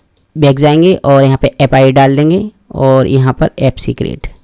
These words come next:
आपको ये शो करना होगा। ठीक है, तो यहाँ पर शो पर click करेंगे तभी copy कर पाएंगे। इसको copy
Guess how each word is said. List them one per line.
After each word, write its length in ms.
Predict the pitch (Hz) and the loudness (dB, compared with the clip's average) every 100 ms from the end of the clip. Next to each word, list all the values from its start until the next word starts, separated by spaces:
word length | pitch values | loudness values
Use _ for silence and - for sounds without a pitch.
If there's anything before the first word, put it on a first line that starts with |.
| _ _ _ _ _ _ _ _ _ _ _ | _ _ _ _ _ _ _ _ _ _ _
आपको 220 | 147 - 160 | -2 2 2
ये 120 | 151 | 2
शो 180 | - 135 | 2 2
करना 260 | 151 160 | 2 2
होगा। 240 | 160 156 170 | 2 0 0
ठीक 280 | - 185 214 | -2 -2 -2
है, 140 | 220 214 | -6 -8
तो 500 | - 120 120 - 131 | -6 -4 -4 -4 -2
यहाँ 200 | 131 131 | -2 -2
पर 100 | - | -2
शो 140 | 143 | -2
पर 100 | 147 | -2
click 240 | 156 151 | 0 -2
करेंगे 220 | 143 156 175 | 0 -2 0
तभी 180 | 135 135 | -2 -2
copy 260 | - 123 | -2 -2
कर 120 | 120 | -4
पाएंगे। 280 | - 135 - | -2 -4 -4
इसको 240 | - - 123 | -10 -12 -6
copy 280 | 123 131 | -6 -6